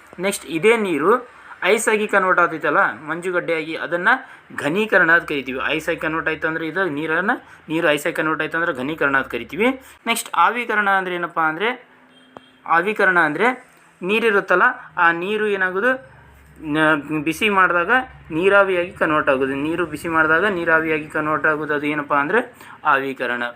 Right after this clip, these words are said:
ನೋಡಿ, ಉತ್ಪನ್ನನ ಅಂದ್ರೆ ಏನಪ್ಪ ಅಂದ್ರೆ ಘನ ಸ್ಥಿತಿಯಲ್ಲಿರುವಂಥ ಒಂದು ವಸ್ತು ದ್ರವ ಸ್ಥಿತಿಗೆ ಬಾರದೆ ಕೇ-, ಡೈರೆಕ್ಟಾಗಿ ಅನಿಲ ಸ್ಥಿತಿಗೆ ಹೋಗುವುದು. ಅದನ್ನು ನಾವು ಉತ್ಪನ್ನನ ಅಂತ ಕರಿತೀವಿ. ಅದಕ್ಕೆ ಎಕ್ಸಾಂಪಲ್ ನಾನು ಹೇಳಿದೆ, ಘನ ಇಂಗಾಲದ ಡೈಆಕ್ಸೈಡ್ ಆಗಿರ್ಬೋದು,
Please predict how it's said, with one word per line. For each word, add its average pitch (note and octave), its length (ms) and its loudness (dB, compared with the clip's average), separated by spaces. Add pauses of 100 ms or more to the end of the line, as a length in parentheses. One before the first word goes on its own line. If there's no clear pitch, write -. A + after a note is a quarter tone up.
(320)
ನೋಡಿ, F3+ 140 2
ಉತ್ಪನ್ನನ F#3 560 2
ಅಂದ್ರೆ E3+ 320 4
ಏನಪ್ಪ D#3+ 260 0
ಅಂದ್ರೆ D3 540 2
ಘನ B2+ 260 -2
ಸ್ಥಿತಿಯಲ್ಲಿರುವಂಥ E3 920 -2
ಒಂದು D3+ 340 -2 (480)
ವಸ್ತು C#3 360 -2 (520)
ದ್ರವ C#3+ 220 0
ಸ್ಥಿತಿಗೆ F3 440 -2
ಬಾರದೆ C3+ 520 2
ಕೇ-, D#3 360 -4
ಡೈರೆಕ್ಟಾಗಿ D3+ 520 0
ಅನಿಲ F3+ 500 0
ಸ್ಥಿತಿಗೆ F#3 480 -4
ಹೋಗುವುದು. D#3+ 480 -4 (920)
ಅದನ್ನು E3 260 2
ನಾವು G3+ 200 6 (300)
ಉತ್ಪನ್ನನ D#3+ 460 2
ಅಂತ D#3+ 120 0
ಕರಿತೀವಿ. D#3+ 360 0
ಅದಕ್ಕೆ D3+ 240 -2
ಎಕ್ಸಾಂಪಲ್ E3 380 -2
ನಾನು D#3 360 -2
ಹೇಳಿದೆ, D3 280 2 (340)
ಘನ C3 160 -2
ಇಂಗಾಲದ E3 520 2
ಡೈಆಕ್ಸೈಡ್ D#3+ 460 2
ಆಗಿರ್ಬೋದು, D#3+ 520 -4